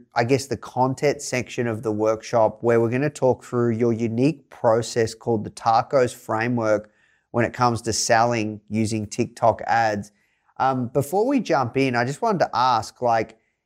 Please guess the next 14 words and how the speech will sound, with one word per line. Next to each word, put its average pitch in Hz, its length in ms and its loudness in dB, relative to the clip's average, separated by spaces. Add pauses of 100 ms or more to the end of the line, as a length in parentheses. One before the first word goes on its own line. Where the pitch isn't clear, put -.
(140)
is 143 160 0
this 185 140 0
something 202 440 0
you 143 140 4
recommend 123 680 -2
for 107 140 -6
total 120 460 0
beginners, 110 760 -4 (480)
uh, 110 240 2
for 110 160 -4
getting 107 260 0
started 104 360 -2
on 110 120 -6
TikTok? 131 520 -4